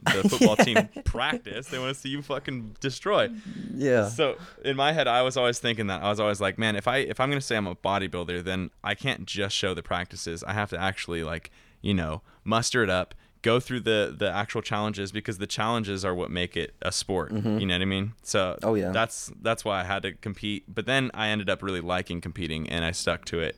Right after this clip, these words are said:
Speaker 1: uh, and I kept doing it. So
Speaker 2: That's, yeah, that's awesome. So, like, I think, yeah, for me, like, competing gives you almost that extra, like, motivation, that extra drive. You have something to work towards, and you're also, I mean,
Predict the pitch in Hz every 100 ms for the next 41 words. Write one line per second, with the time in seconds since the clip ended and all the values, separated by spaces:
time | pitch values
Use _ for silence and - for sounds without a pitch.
0 | - 50 50 50 - 85 80 85 67 78
1 | 78 71 - - - - - - - -
2 | - 92 78 98 - - 104 101 - -
3 | 101 101 104 - 98 98 98 95 95 -
4 | 92 92 98 - - - 113 120 139 127
5 | - - - - - - 117 107 104 113
6 | 104 113 160 123 101 - 110 104 123 120
7 | 110 98 110 107 110 90 113 101 - 101
8 | - 98 104 - - 104 90 90 - 98
9 | 98 101 110 104 104 104 98 104 - 98
10 | 90 95 98 98 98 98 - - - 123
11 | 127 135 - 113 104 104 82 - 107 104
12 | 98 - 113 123 117 95 107 107 107 98
13 | - 92 90